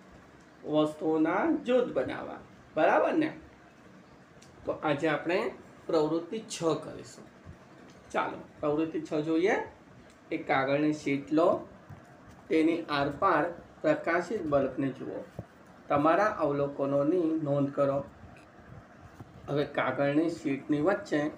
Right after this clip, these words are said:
બ-, બે ત્રણ ટીપાં તેલના લઈ કાગળની શીટ પર ફેલાવી દો.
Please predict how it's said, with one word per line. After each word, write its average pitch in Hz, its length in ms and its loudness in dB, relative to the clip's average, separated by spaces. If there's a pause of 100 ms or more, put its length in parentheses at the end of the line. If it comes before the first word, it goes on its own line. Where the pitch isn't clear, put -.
(380)
બ-, 175 380 -2
બે 220 160 8
ત્રણ 202 320 2
ટીપાં 156 720 -4
તેલના 147 460 6
લઈ 170 280 6 (440)
કાગળની 151 420 0
શીટ 143 380 -6
પર 202 120 -2
ફેલાવી 214 460 0
દો. 151 200 -2